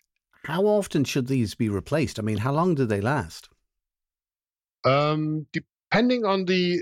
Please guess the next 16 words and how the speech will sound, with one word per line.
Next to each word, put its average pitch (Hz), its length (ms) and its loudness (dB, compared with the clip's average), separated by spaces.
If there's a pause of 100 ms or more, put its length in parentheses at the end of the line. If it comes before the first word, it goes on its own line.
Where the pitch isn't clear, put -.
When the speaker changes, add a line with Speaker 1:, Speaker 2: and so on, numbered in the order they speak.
Speaker 2:
uh, 151 300 4
installation, 170 1080 2 (100)
um, 156 760 0
you 151 100 4
would 160 240 2
normally 170 720 2
talk 160 320 2
about 139 580 2 (120)
installation 131 1300 2 (120)
of, 120 400 2 (140)
uh, 113 400 2
when 113 160 -4
you 123 80 2
do 135 240 4
a 127 40 4
normal, 160 640 2